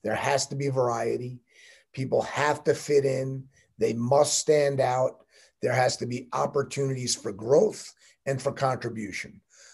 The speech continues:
Those six needs must be met. And a big part of our responsibility is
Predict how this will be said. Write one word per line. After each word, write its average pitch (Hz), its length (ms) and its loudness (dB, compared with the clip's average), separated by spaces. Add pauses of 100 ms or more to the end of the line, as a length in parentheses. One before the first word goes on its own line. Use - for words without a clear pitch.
(140)
Those 156 320 6
six 180 420 0
needs 131 760 -4
must 131 440 0
be 120 140 -4
met. 110 340 -6 (640)
And 131 260 -2
a 113 80 -2
big 143 260 0
part 147 240 6
of 131 80 -2
our 135 180 6
responsibility 135 1040 2
is 107 240 -2